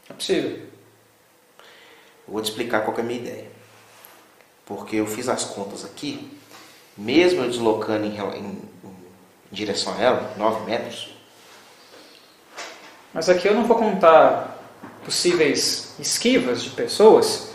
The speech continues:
Speaker 1: porque o mesmo critério que eu vou usar pra ela, eu vou usar pra vocês.
Speaker 2: Não, eu não quero esquiva. A minha questão não é essa.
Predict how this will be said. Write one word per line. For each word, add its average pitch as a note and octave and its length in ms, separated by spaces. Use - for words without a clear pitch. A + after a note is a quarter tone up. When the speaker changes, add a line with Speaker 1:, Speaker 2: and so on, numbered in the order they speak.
Speaker 1:
porque - 160
o E3+ 40
mesmo G3 200
critério F#3 300
que F3+ 60
eu E3 60
vou F3 100
usar F3 280
pra F3 160
ela, F3 220
eu F#3+ 40
vou G3 80
usar F#3+ 120
pra G3+ 100
vocês. F3+ 320
Speaker 2:
Não, B2+ 160
eu A2+ 40
não A#2+ 140
quero B2+ 180
esquiva. A2 400
A - 20
minha G2+ 180
questão A2 280
não B2+ 100
é G2+ 120
essa. - 240